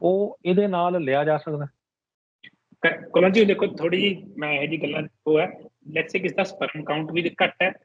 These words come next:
Speaker 2: ਤੇ ਉਹਨੂੰ ਸੈਕਸ਼ੂਅਲ ਐਪੇਟਾਈਟ, ਜਿਹਨੂੰ ਆਪਾਂ ਕਹਿੰਦੇ ਆ, ਆਹ libido ਵੀ ਡਾਊਨ ਹੈ,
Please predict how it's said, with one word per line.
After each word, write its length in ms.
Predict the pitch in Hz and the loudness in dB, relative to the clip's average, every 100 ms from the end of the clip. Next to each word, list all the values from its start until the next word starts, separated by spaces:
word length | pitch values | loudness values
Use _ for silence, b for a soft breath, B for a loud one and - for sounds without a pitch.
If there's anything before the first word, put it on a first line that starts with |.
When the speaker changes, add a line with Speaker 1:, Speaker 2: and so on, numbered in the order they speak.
| _ - | _ -8
Speaker 2:
ਤੇ 80 | |
ਉਹਨੂੰ 200 | 165 185 - - _ _ _ _ _ _ - | -6 -8 -12 -20 _ _ _ _ _ _ -8
ਸੈਕਸ਼ੂਅਲ 340 | 156 190 - | -4 -4 -2
ਐਪੇਟਾਈਟ, 420 | 143 - 160 160 | -4 -2 -2 -2
ਜਿਹਨੂੰ 160 | 143 156 | -2 -8
ਆਪਾਂ 140 | 147 | -6
ਕਹਿੰਦੇ 300 | 143 143 156 | -6 0 2
ਆ, 120 | 156 156 - - _ - | 2 -2 -14 -20 _ -8
ਆਹ 220 | 143 139 - _ _ _ - 151 | -4 -4 -4 _ _ _ -6 -2
libido 360 | 135 165 170 | 0 2 2
ਵੀ 60 | 160 | 2
ਡਾਊਨ 320 | - - | 0 -4
ਹੈ, 60 | - | -14